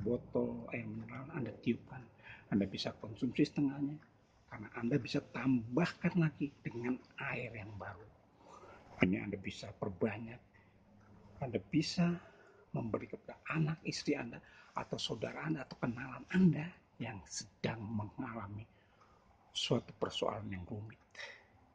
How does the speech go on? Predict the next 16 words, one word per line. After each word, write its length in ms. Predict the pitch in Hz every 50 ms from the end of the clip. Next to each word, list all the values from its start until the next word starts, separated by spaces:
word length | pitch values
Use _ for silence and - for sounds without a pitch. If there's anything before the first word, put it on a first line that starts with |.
| _ - - - - - - - - - -
Entah 240 | 98 - - 95
itu 120 | 87 - - -
persoalan 400 | - - - 107 98 87 90 92
rumah 240 | 98 90 92 101 98 -
tangga, 480 | - 143 151 160 151 147 147 160 175 170 165 - - - - - - - -
persoalan 720 | - - - - - - - 113 101 95 98 - - 92 90 - - - - - -
hutang, 720 | - - - - - - - - - 117 120 143 156 175 180 - - _ _ _ _ _ _ _ _ _ -
ya, 160 | - 110 117 - - - - - - - -
atau 180 | - 107 - - -
persoalan 400 | - - - 120 101 90 92 90
pekerjaan, 800 | - - - - 95 92 - - - - 151 - - - 175 165 165 175 190 - _ - - - - - -
atau 320 | - - 98 - - - 120
dia 160 | - - 110 101 -
depresi, 640 | 104 101 - - - 139 147 - - - 160 156 - -
frustasi, 720 | - - - - - - - 160 160 - - - - 156 151 - - - - - - -
ataupun 880 | - - - 135 123 - - - 165 147 147 - - 170 160 151 139 123